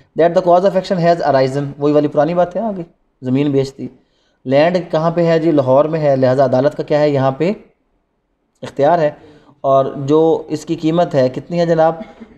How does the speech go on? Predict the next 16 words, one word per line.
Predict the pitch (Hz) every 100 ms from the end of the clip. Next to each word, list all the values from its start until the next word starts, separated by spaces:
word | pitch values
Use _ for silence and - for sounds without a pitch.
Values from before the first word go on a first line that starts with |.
| -
वो | 139
दस | 175 -
लाख | 190 185
है। | 185
The | 160
court | 151 160
fee | 165 165
of | 147
rupees | 147 151
thirty | 147 147 139 147
has | 131 131
been | 135 127
affixed | 160 - 135
on | 127 123
the |
plaint | 120 143 139